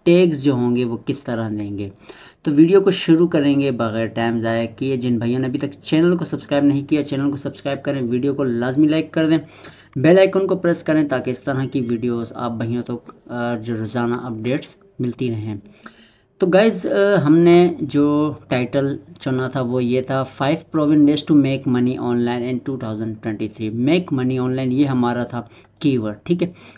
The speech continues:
अच्छा, हम अब यहाँ सपोज कर देते हैं, इसको इस तरह कर देते हैं जिससे एक टाइटल, अच्छा टाइटल जो बन जाता है। इसको न भी करें तो मसला नहीं है, आप भले, लेकिन मैंने एक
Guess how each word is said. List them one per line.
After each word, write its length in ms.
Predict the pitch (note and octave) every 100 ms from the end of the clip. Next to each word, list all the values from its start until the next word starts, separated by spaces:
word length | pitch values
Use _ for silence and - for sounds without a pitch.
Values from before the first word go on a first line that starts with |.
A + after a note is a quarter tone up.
| -
अच्छा, 180 | E3+ E3+
हम 160 | D3 E3+
अब 220 | F3 E3
यहाँ 260 | D3 C#3+ D3
सपोज 680 | - C#3 C3+ B2+ B2+ A#2+ B2+ B2+ B2+ B2+ _ - - _ -
कर 160 | D3
देते 320 | C#3 B2 A#2+ A#2+
हैं, 400 | A2+ A#2+ A#2+ -
इसको 500 | - - A#2 A2+ A2+ _ _ _
इस 120 | F3 -
तरह 200 | A#2 A2
कर 180 | A2+ A2
देते 200 | A2 A2+
हैं 60 |
जिससे 180 | A2+ C#3+
एक 140 | C#3+ -
टाइटल, 440 | B2 A2 C3 A#2 B2 - _
अच्छा 160 | - C#3+
टाइटल 360 | A#2 A#2 B2
जो 120 | A#2 A2+
बन 200 | A2 G#2+
जाता 280 | G2+ G2+
है। 140 | A2 G#2+ - - _
इसको 180 | - F3
न 180 | E3 F3+
भी 160 | F3
करें 300 | F3 D#3+ D#3+
तो 280 | D3 C3 A#2+
मसला 500 | A2 G2+ A#2+ - C#3
नहीं 240 | C3+ D#3
है, 60 | C3+
आप 240 | A#2 A#2 A#2+
भले, 260 | A#2+ D3 - _ _ _ -
लेकिन 220 | B2 A#2+
मैंने 360 | A#2 A#2 B2 - - -
एक 260 | D#3 -